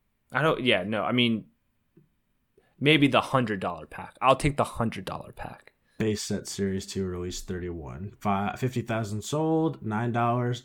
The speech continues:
Speaker 2: sold out.
Speaker 1: I will, I mean, th-, how about you fucking, uh, not be a cheapskate and buy me, like, a
Speaker 2: ninety-nine dollars
Speaker 1: ninety-nine dollar pack?
Speaker 2: sold out.
Speaker 1: Damn. Well, all right, four hundred dollars it is, Andrew.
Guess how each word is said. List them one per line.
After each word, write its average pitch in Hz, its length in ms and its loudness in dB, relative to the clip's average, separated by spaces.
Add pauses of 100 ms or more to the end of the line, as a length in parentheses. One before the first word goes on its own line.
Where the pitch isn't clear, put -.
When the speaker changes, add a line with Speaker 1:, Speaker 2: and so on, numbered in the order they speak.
Speaker 2:
sold 85 280 -10
out. 69 280 -12 (1120)
Speaker 1:
I 135 140 6
will, 151 360 2
I 127 140 0
mean, 135 360 4 (200)
th-, 123 100 4
how 127 80 6
about 143 240 4
you 139 80 2
fucking, 127 600 4
uh, 117 420 6
not 120 220 4
be 117 120 2
a 107 40 4
cheapskate 110 680 -2
and 104 120 -8
buy 120 120 6
me, 135 40 12
like, 170 140 12 (120)
a 175 40 12
Speaker 2:
ninety-nine 147 200 8
dollars 127 300 8
Speaker 1:
ninety-nine 110 240 6
dollar 98 300 6
pack? 92 280 -8 (180)
Speaker 2:
sold 113 460 -2
out. - 180 -14 (160)
Speaker 1:
Damn. 151 640 6
Well, 120 140 8
all 151 60 12
right, 160 180 8
four 131 200 4
hundred 135 260 4
dollars 131 360 8
it 131 80 2
is, 143 200 6
Andrew. 123 420 0